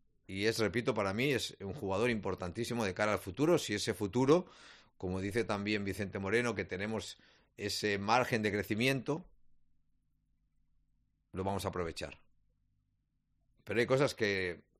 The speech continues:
a mí, mm, se me escapan de las manos, en el sentido de que no entiendo muchas cosas que hacemos. Pero bueno, ahí está el director general, el director deportivo y el presidente, quien deben, eh, o que debe to-, o deben tomar esa decisión.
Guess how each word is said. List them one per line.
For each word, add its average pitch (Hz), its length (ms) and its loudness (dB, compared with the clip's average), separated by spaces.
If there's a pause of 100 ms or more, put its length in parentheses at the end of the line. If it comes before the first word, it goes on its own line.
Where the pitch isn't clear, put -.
(120)
a 95 100 -10
mí, 127 400 -6 (960)
mm, 92 240 -14
se - 160 -6
me 92 80 -4
escapan 92 380 -4
de 87 80 -4
las 85 160 -6
manos, 85 380 -8
en 90 100 -10
el 82 80 -8
sentido 92 280 -6
de 104 120 -2
que 98 100 -4
no 107 180 -2
entiendo 95 360 -6
muchas 85 260 -12
cosas 82 300 -12
que - 80 -12
hacemos. - 440 -18 (1120)
Pero 98 160 0
bueno, 95 320 -2 (180)
ahí 90 240 -6
está 95 300 -2
el 92 80 -4
director 87 340 -6
general, 113 480 0
el 107 80 -2
director 92 320 -4
deportivo 95 520 -2
y 120 80 -4
el 92 80 -6
presidente, 113 520 -4
quien 95 180 -4
deben, 87 500 -4 (1000)
eh, - 220 -20
o - 120 -14 (460)
que - 140 -12
debe 90 180 -4
to-, 87 160 -8
o 90 120 -4
deben 101 240 -2
tomar 117 320 2
esa 87 180 -2
decisión. 80 540 -6